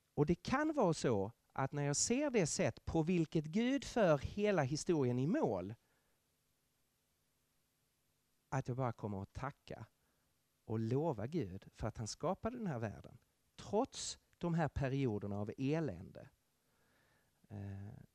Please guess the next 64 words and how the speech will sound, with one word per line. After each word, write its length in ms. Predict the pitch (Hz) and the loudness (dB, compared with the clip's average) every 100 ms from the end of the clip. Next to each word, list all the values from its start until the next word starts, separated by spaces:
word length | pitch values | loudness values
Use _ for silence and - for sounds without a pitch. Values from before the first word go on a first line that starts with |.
| _ _ - | _ _ -6
så 160 | - | 0
här 220 | 135 156 | 6 6
är 80 | 254 | 6
ju 140 | 240 208 | 6 6
ett, 180 | - - - _ _ _ _ _ - | 4 -8 -16 _ _ _ _ _ -4
det 60 | |
här 140 | 151 180 | 0 2
är 40 | |
ju 80 | 180 | 2
ett 80 | 180 | 2
område 300 | 185 160 151 | 2 4 4
där 120 | 151 | 4
vi 120 | 156 | 2
måste 280 | 135 135 135 | 0 -2 -4
fråga 300 | 135 135 127 | -2 0 -2
oss 100 | 123 | -4
om 80 | 123 | -2
vi 80 | |
har 140 | 117 123 | -2 0
anledning 420 | 127 131 117 117 | 0 0 0 0
att 100 | 117 | -2
leva 440 | 127 143 175 196 | 0 2 4 2
i 60 | 220 | 0
tro 340 | - 208 147 | 0 2 2
på 140 | 151 269 | 2 2
Gud. 300 | 254 113 113 | 2 2 -2
Alltså, 160 | 117 | -4
har 60 | 147 | -2
vi 80 | 151 | 2
goda 280 | 165 180 160 | 4 6 6
skäl 320 | 208 151 131 | 6 6 4
att 100 | - | 2
ha 240 | 196 220 | 0 2
den 200 | 220 170 | 4 2
förväntan 600 | - 156 214 185 - 254 | 2 2 4 2 2 0
på 140 | 226 175 | 2 2
Gud 360 | 160 110 113 - - - _ _ _ _ _ _ _ | 2 2 0 -4 -20 -20 _ _ _ _ _ _ _
att 220 | - 139 | -6 -4
han 160 | 147 123 | -2 -2
kommer 280 | - 117 117 | 0 0 0
att 60 | |
vända 360 | 117 139 160 156 | 2 0 0 0
matchen? 460 | 233 123 - 85 127 - - _ _ - | -2 -4 -6 -10 -10 -20 -20 _ _ -12
Och 60 | 123 | -6
då 100 | 147 | -4
får 120 | 160 | -4
man 80 | 147 | 0
gå 100 | 147 | 0
in 100 | 123 | 0
sen 140 | 120 | -2
på 100 | 113 | -4
massa, 380 | 113 113 117 127 - | -6 -4 -4 -6 -8
massa 280 | 123 123 | -8 -4
andra 320 | 135 143 127 110 | 0 2 2 0
resonemang. 500 | 107 123 117 98 117 | -4 -4 -4 -4 -4
Men 120 | 143 | 0
det 100 | 170 | 0
skulle 200 | - 202 | 2 4
vara 120 | 185 | 4
min 140 | 147 | 2
grundläggande 580 | 139 147 160 117 110 131 | 2 0 2 0 0 -2
respons 480 | 156 - 151 110 113 | -4 -4 -4 -4 -4
här, 220 | 107 87 | -4 -4
att, 280 | 104 - - | -8 -12 -20